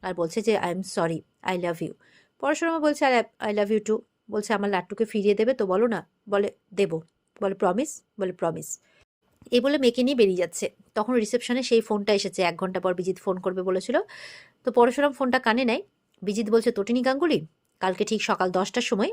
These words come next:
আমি যে অ্যাড্রেসে বলছি, সেই অ্যাড্রেসে মিট করবে।" অ্যাড্রেসটা বলে দেয়। আর তখন ওদিকে পেছন থেকে, আহ, ইয়ে বলছে, আয়ুষী, "কি, কার সাথে কথা বলছো, কার সাথে কথা বলছো?" বিজিৎ তখন ফোনটা কাটে, তার আগে বলে দেয়, "না দেখা করলে কিন্তু আয়ুষীর লাশ ফেলে দেবো ওখানে।"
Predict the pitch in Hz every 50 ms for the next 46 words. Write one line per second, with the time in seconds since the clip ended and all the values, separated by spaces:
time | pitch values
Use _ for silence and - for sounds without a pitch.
0 | - - 185 196 202 165 208 202 185 175 165 185 196 190 208 180 190 185 - -
1 | - - 226 190 175 165 175 180 - - 190 165 156 - - - 147 - - -
2 | _ - - - - - - - - - 185 180 185 180 - - 185 170 175 175
3 | 185 202 294 494 494 - _ _ - - - - - 170 170 156 156 160 - -
4 | 214 202 - 285 285 220 226 254 254 - 196 202 214 202 202 202 247 339 403 -
5 | - - - - - - - 190 185 180 175 175 202 220 202 180 165 165 - 180
6 | 165 170 - - 160 151 - _ - _ _ - - 277 254 247 269 269 262 -
7 | 311 330 285 247 240 214 208 190 - 226 - 294 - 320 - 302 262 226 - 196
8 | 180 165 - - - - _ _ _ - 175 214 202 240 233 226 - 220 220 220
9 | - 208 196 196 208 208 - _ - - _ _ _ - - - - 180 - _
10 | _ _ _ _ - 202 202 202 240 302 320 - - 185 185 185 190 185 196 240
11 | 262 220 - 196 311 - - - - - - - - 175 190 226 247 254 254 262
12 | 269 262 262 254 254 269 247 254 226 180 175 180 - 208 170 160 175 - - -
13 | 190 180 165 156 165 160 156 - 151 147